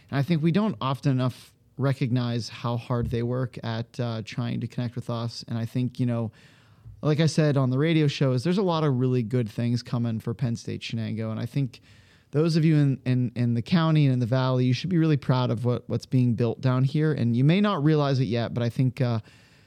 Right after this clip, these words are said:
you know, probably two, three years from now, we're gonna look back and be really impressed at what we've, we've accomplished. So,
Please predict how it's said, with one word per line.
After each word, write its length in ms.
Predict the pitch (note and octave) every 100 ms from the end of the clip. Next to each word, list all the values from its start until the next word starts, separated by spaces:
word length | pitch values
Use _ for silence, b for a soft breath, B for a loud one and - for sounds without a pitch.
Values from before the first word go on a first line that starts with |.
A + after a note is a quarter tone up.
| B -
you 80 |
know, 40 | C3+
probably 400 | E3+ F#3+ F#3 F3
two, 360 | - F#3+ F#3
three 240 | E3+ D#3+ D#3
years 240 | D3 D3+
from 120 | -
now, 280 | D#3+ D#3 E3
we're 120 | C#3+
gonna 120 | C3 B2
look 220 | A#2+ -
back 340 | A#2+ A#2 A#2
and 80 | A#2
be 100 | A2
really 300 | A2 A#2 G#2+
impressed 560 | G#2+ G#2+ A#2+ A2+ - A2
at 80 |
what 160 | G2+ D#2
we've, 400 | A2+ A2+ - -
we've 180 | A2+ A2
accomplished. 800 | - - A2+ - A2+ - - - -
So, 400 | - - G2+